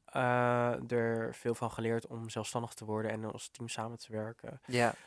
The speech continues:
Speaker 1: Maar ik vind wel dat je echt ingewerkt moet worden, hoor. Als jij bijvoorbeeld, eh,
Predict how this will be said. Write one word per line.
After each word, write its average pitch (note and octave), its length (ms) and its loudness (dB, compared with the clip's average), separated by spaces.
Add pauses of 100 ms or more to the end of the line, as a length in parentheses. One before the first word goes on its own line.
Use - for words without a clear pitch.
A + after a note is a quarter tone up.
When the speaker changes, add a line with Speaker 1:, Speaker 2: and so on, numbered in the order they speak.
(100)
Speaker 1:
Maar A2+ 120 6
ik A#2 80 4
vind B2 140 0
wel A#2+ 120 10
dat A#2+ 160 4
je - 80 -2
echt - 200 -8
ingewerkt A#2 420 0
moet A2+ 140 -4
worden, A2+ 260 2
hoor. C3 160 4
Als B2+ 160 0
jij A2 180 2
bijvoorbeeld, G#2+ 640 2 (520)
eh, G#2+ 300 -6